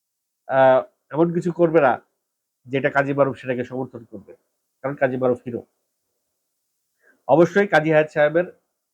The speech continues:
অবসরে যাওয়ার সময় এসেছে। তিনি যেহেতু টেম্পার ঠিক রাখতে পারেন না, তিনি যে-, যেহেতু ধৈর্য ধারণ করতে পারেন না, তিনি যেহেতু, আহ, মনোযোগ দিতে পারেন না, তার বয়স হয়েছে আটাত্তর বছর। ভাই, একটা বাংলাদেশে একটা মানুষ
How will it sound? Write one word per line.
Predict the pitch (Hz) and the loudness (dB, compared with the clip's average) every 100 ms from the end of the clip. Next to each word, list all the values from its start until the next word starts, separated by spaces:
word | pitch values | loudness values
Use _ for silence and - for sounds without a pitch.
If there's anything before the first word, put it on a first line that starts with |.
| _ | _
অবসরে | - 135 143 151 | -2 0 0 0
যাওয়ার | 143 139 | 2 2
সময় | 127 135 135 139 | 2 -4 -4 -6
এসেছে। | 139 - 180 - _ _ _ - | -10 -16 -16 -18 _ _ _ -16
তিনি | 131 131 | -10 -4
যেহেতু | 139 139 | -2 -2
টেম্পার | 135 151 151 165 165 | 0 0 2 0 0
ঠিক | 170 170 | -10 -12
রাখতে | 165 170 | -10 -4
পারেন | 165 170 | -2 -4
না, | 175 196 _ _ _ _ _ | -6 -10 _ _ _ _ _
তিনি | 131 127 | -10 -2
যে-, | 139 135 | 0 0
যেহেতু | 135 135 135 | 0 -2 -2
ধৈর্য | 123 127 131 | -2 -2 0
ধারণ | 156 165 165 | 0 0 0
করতে | 165 175 | -4 0
পারেন | 165 165 | 0 0
না, | 165 165 _ _ _ _ _ _ | -2 -8 _ _ _ _ _ _
তিনি | 135 135 | -12 -4
যেহেতু, | 139 143 139 143 135 - _ _ _ | 0 0 -2 -6 -6 -12 _ _ _
আহ, | - 123 | -4 -2
মনোযোগ | 123 135 160 170 | 0 2 4 4
দিতে | 175 170 175 | 2 0 0
পারেন | 165 160 | 0 0
না, | 165 165 _ _ _ _ _ - | -4 -8 _ _ _ _ _ -14
তার | 123 | -6
বয়স | 117 139 165 | 2 4 4
হয়েছে | 185 180 | 0 0
আটাত্তর | 147 160 - 165 | 0 0 -8 -2
বছর। | 160 156 156 | -2 -2 -6
ভাই, | 135 143 | -4 -4
একটা | 127 - 135 | -4 -8 -12
বাংলাদেশে | 127 - 127 143 139 165 | -12 -10 -8 -8 -10 -4
একটা | 160 127 - | -4 -4 -8
মানুষ | 131 - 151 | -8 -8 -8